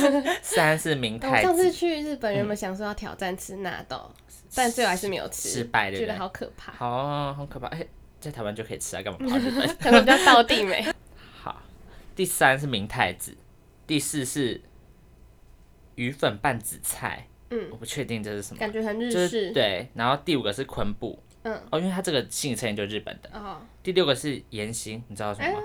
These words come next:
Speaker 1: 哎，我不知道，反正他说是日式小菜，是海鲜内脏。
Speaker 2: 对，腌制物这样子。
Speaker 1: 嗯，那鸡蛋是生的还是熟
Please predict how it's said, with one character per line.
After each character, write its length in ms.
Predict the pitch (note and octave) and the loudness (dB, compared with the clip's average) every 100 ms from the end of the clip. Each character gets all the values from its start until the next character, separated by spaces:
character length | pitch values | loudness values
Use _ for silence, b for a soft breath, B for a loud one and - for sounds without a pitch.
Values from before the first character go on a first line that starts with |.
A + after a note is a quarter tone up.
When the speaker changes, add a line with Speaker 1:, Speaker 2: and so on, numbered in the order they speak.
| G#4 F4 | -4 -2
Speaker 1:
哎， 200 | A3+ A3 A#3 | -4 -8 -12
我 100 | A#3 A#3+ | -8 -4
不 100 | C#4 | -4
知 120 | B3+ | -4
道， 220 | C4 A3+ | -6 -4
反 140 | A#3 | -4
正 40 | B3+ | -2
他 160 | C#4 | -2
说 240 | C4 B3+ A#3+ | -2 -2 -2
是 300 | B3+ B3 A#3 B B - | -2 -4 -4 B B -6
日 140 | C4 | -4
式 160 | A3+ A#3+ | -2 -4
小 220 | A3 - | -4 -8
菜， 280 | - G3+ D3+ | -8 -8 -8
是 280 | - A3+ G#3 | -4 -4 -4
海 220 | G3 F3+ | -4 -8
鲜 240 | F#3+ G3+ | -4 -4
内 160 | G#3 F3 | -2 -4
脏。 180 | - - - - - - | -6 -12 -12 -20 -20 -8
Speaker 2:
对， 220 | - A#2+ G#2+ | 0 2 4
腌 200 | B2 B2 | 2 2
制 200 | B2 A2 | -2 -2
物 180 | G#2 - | -4 -6
这 80 | A#2+ | -6
样 180 | - G#3+ | -6 -10
子。 120 | - | -6
Speaker 1:
嗯， 20 | |
那 120 | C#4+ | -6
鸡 160 | C#4+ D4 | -4 -6
蛋 160 | C#4 | -4
是 80 | C4 | -6
生 280 | B3+ A3 A3 | -6 -6 -6
的 60 | F3+ | -8
还 100 | F3 | -10
是 100 | F#3+ | -14
熟 160 | - | -14